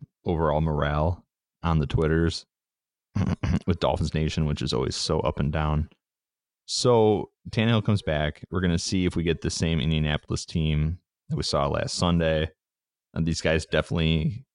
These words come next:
seem to have their act together under Frank Reich. Uh, Andrew Luck is playing well as you would expect him to.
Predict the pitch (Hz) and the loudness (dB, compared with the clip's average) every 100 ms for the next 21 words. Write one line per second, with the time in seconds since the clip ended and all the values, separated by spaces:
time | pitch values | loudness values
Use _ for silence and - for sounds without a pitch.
0 | - - - 95 98 80 82 80 82 71 | -10 -6 0 2 4 2 2 2 2 2
1 | 78 76 - 67 71 76 71 69 - - | 0 0 -2 -2 2 2 2 0 -2 -2
2 | 73 67 73 71 73 - - _ _ _ | -2 -2 0 0 0 -4 -12 _ _ _
3 | _ _ _ _ 73 71 62 80 80 67 | _ _ _ _ -2 0 0 0 0 0
4 | 67 71 73 69 - _ - 80 73 69 | -2 -2 -2 -4 -8 _ -4 -2 0 0
5 | 67 73 62 62 - - - 92 87 82 | 0 -2 -4 -6 -6 -6 -4 0 0 2
6 | 87 82 82 | 2 2 2